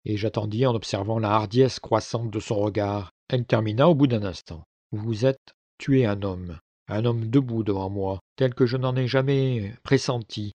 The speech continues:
même dans les rêves les plus voluptueux de mon sommeil et de mes nuits. »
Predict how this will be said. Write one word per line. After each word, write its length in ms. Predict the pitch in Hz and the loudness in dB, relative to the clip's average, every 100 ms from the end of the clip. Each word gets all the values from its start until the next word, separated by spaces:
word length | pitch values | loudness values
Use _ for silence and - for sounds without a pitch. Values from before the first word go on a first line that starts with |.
| - | -6
même 280 | 143 143 135 | 2 2 4
dans 120 | 127 | 2
les 140 | 127 117 | 4 4
rêves 280 | 120 123 110 | 4 2 2
les 100 | 110 | -4
plus 260 | - 117 | -2 -4
voluptueux 500 | 110 117 113 - 120 | 0 -2 -2 0 2
de 80 | 113 | 2
mon 160 | 113 104 | -4 -6
sommeil 420 | 117 101 104 107 | -4 -2 2 2
et 40 | |
de 60 | 101 | 0
mes 140 | 101 90 | -4 -6
nuits. » 360 | 82 80 73 | -8 -10 -12